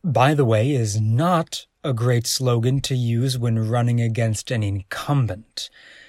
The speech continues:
Joe Biden is, much like Warren Harding in the election of nineteen twenty, promising a return to normalcy.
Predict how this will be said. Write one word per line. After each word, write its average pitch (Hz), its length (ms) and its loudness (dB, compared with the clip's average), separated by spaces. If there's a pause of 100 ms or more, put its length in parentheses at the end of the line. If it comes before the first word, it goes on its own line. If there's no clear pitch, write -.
(580)
Joe 170 300 4
Biden 127 420 4
is, 123 640 -2
much 156 540 0
like 135 300 2
Warren 127 340 0
Harding 123 520 2
in 131 200 -2
the 117 80 0
election 123 480 -2
of 110 140 0
nineteen 110 500 -2
twenty, 117 580 0 (380)
promising 156 680 0
a 131 380 2
return 135 840 0 (140)
to - 120 -4
normalcy. 107 840 0